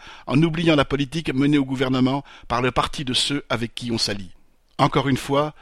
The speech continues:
en voulant toujours se considérer comme partie prenante de la majorité de Hollande, le P C F risque de se déconsidérer avec lui auprès de ses électeurs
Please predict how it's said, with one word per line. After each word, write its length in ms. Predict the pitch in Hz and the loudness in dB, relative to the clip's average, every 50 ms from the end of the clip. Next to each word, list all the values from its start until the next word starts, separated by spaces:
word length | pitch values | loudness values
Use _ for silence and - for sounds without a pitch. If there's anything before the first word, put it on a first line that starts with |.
| - - _ _ - | -20 -20 _ _ 0
en 80 | 139 | 0
voulant 240 | 139 147 151 156 156 | 2 4 4 4 2
toujours 340 | - - 156 143 180 185 - | 2 0 -2 -2 -2 -2 -2
se 120 | - - | -2 -4
considérer 600 | 143 - 139 - - 156 139 139 139 131 143 139 | -4 -2 0 0 2 2 2 0 2 2 2 0
comme 180 | - - 110 107 | 0 0 -2 0
partie 280 | - 127 - - - 120 | 0 -2 -4 -4 -6 -4
prenante 480 | - 139 135 143 151 147 135 123 - | -4 0 2 2 2 2 0 -2 -4
de 160 | - - 110 | -6 -4 -2
la 120 | 110 113 113 | 0 2 2
majorité 520 | 127 127 123 139 127 135 131 - 139 123 | 2 2 2 0 -2 -2 -2 -2 -2 0
de 80 | 113 110 | 0 0
Hollande, 500 | 110 110 113 113 117 127 135 135 143 139 - _ - - - - - - | -2 -2 -2 -2 -2 -2 -2 -4 -6 -8 -12 _ -20 -20 -20 -20 -16 -6
le 140 | - 127 131 | -6 -4 2
P 120 | - 156 | 2 2
C 300 | 147 - - 156 147 135 | 4 4 4 4 2 2
F 140 | 120 - - 110 101 - | 0 -4 -8 -10 -10 -10
risque 340 | 110 110 160 170 - - 135 | -6 -4 -2 -2 -2 -2 -4
de 100 | 117 120 | -4 -2
se 140 | - - 117 | -2 -2 -2
déconsidérer 720 | 117 135 - - 143 - - - 135 131 127 123 131 127 - | -2 -2 -2 -2 0 0 0 0 0 -2 0 0 0 -2 -2
avec 280 | - 139 127 131 - - | -2 -2 -2 -2 -4 -4
lui 260 | 120 127 139 139 - - - - - - _ _ - | -6 -6 -6 -6 -10 -14 -20 -20 -20 -20 _ _ -2
auprès 280 | 147 139 - - 156 | -2 0 2 0 2
de 80 | 143 139 | 2 2
ses 220 | 127 - 131 120 | 0 0 0 0
électeurs 580 | 127 123 117 - - - 120 120 127 127 131 | 0 0 -2 -4 -6 -4 -4 -2 -4 -4 -8